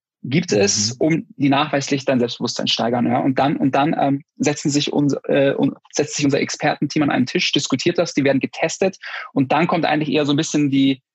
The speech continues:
Speaker 1: die Produktmagic, weil dann überführen wir das in eine, in ein digitales Training,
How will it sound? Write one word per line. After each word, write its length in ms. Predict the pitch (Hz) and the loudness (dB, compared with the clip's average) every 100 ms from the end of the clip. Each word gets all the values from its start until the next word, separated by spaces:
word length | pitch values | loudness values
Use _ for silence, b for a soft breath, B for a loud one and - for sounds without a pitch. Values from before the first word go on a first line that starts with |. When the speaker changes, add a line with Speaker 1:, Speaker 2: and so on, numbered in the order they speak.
| _ _ | _ _
Speaker 1:
die 180 | 143 131 - | -2 -2 -4
Produktmagic, 1040 | - 131 185 - 135 127 123 135 165 - - | -2 0 0 0 0 2 2 2 0 -2 -2
weil 220 | 127 123 | 0 2
dann 220 | 135 156 | 0 0
überführen 600 | 165 147 - - 190 185 | 0 -2 -2 0 2 2
wir 140 | 147 | 0
das 520 | 127 135 - - - - | 0 0 -2 -4 -6 -6
in 240 | 143 139 135 | -2 0 -2
eine, 880 | 127 127 131 131 131 127 127 131 - _ _ _ _ | -2 -2 2 2 2 0 -2 -4 -10 _ _ _ _
in 140 | 135 | -2
ein 200 | 135 131 | 0 0
digitales 560 | 127 170 185 156 135 - | 0 0 0 0 -2 -2
Training, 540 | - 147 170 190 240 | -2 0 2 2 0